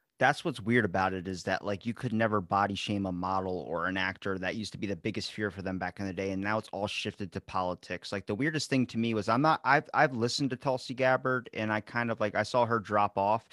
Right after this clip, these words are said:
but there was a random claim that she was a Russian spy. And then she totally dismissed it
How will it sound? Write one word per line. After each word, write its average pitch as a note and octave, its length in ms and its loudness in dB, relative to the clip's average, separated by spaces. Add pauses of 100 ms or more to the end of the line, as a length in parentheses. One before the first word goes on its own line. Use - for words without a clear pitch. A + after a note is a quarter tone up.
(220)
but C3 160 -2
there E3+ 140 4
was G#3+ 160 2
a D3 80 4
random A2+ 480 2
claim A#2 320 0
that G2+ 100 -2
she - 160 -4
was A2 160 -2
a F#2+ 80 0
Russian G2+ 420 0
spy. G#2 600 0 (100)
And G#2+ 140 0
then A2 100 2
she C3 220 -2
totally B2+ 440 0 (280)
dismissed B2 600 4
it C3 140 2